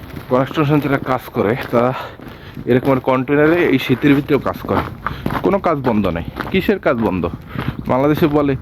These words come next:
যে, "ভাই, এক মাস বন্ধ থাকবে, ভাই, এক মাস বন্ধ থাকবে।" আসলে কিসের বন্ধ? বন্ধটা কিসের? কোম্পানি আপনাদেরকে হায়ার করে কাজ করার জন্য।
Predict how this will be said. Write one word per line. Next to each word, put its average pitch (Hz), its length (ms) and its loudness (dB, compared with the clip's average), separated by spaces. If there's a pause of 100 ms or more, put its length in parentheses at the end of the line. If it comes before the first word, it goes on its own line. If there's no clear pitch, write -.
(400)
যে, 147 120 6
"ভাই, 165 320 4 (480)
এক 151 220 -2
মাস 170 160 0
বন্ধ 170 240 2
থাকবে, 175 320 2
ভাই, 196 280 4
এক 190 200 4
মাস 202 180 2
বন্ধ 175 240 4
থাকবে।" 160 400 0 (720)
আসলে 196 300 2
কিসের 226 280 4
বন্ধ? 110 280 0 (1160)
বন্ধটা 196 480 4
কিসের? 143 380 2 (880)
কোম্পানি 165 460 0
আপনাদেরকে 175 480 0
হায়ার 147 260 2
করে 180 180 4
কাজ 165 220 -2
করার 156 360 0
জন্য। 95 280 -4